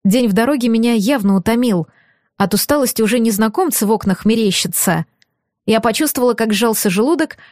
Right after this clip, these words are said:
и решила доесть малиновый кекс. Расправившись с десертом, вспомнила, что должна поменять цвет волос. Быстро прочла простенькое заклинание "Модификус".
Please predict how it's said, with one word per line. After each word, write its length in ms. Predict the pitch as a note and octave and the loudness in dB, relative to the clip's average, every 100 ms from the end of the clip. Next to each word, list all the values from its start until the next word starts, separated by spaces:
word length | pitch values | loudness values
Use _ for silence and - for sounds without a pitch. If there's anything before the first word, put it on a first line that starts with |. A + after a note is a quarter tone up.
| _ _ | _ _
и 260 | B3+ B3 B3 | -2 0 2
решила 420 | B3 B3 F4+ D#4 | 0 0 0 0
доесть 340 | A#3 B3+ - | 0 0 -2
малиновый 420 | A#3 A#3 A#3 A#3 A#3+ | 0 0 0 0 -2
кекс. 480 | A#3 F3+ - - - _ _ _ _ _ | -2 -2 -2 -8 -10 _ _ _ _ _
Расправившись 800 | - A#3 - F4 D4 - G#3+ - - | -2 -2 0 0 0 0 -2 -2 -2
с 120 | F#3+ | 2
десертом, 640 | F3+ G3+ D#4+ F4 D#4 C#4+ - - - | 2 2 0 -2 -2 -4 -8 -18 -8
вспомнила, 520 | - - F#4+ E4 C4 | -4 0 0 0 -2
что 160 | - | 0
должна 340 | G#3+ A3 G#3+ E4 | 0 0 0 -2
поменять 420 | B3+ A#3 B3 B3 | 0 0 0 -2
цвет 240 | - A3 | 0 0
волос. 500 | G#3 A3 F#3+ E3+ - - _ _ _ _ _ - | 0 0 0 -2 -4 -8 _ _ _ _ _ -2
Быстро 420 | G3+ F4 - C4 | 2 2 0 -2
прочла 460 | G#3 A#3 A#3+ C4 A#3+ | 0 0 0 0 0
простенькое 540 | C4 C#4 A#3 G#3 G#3 | 0 0 0 0 2
заклинание 720 | F#3+ - A3 G#3+ G3 F#3 E3 - _ | 0 0 2 2 2 2 -2 -6 _
"Модификус". 800 | G3 G3+ G3 E4 F4+ F4 - - | 0 2 2 0 -2 -2 -2 -6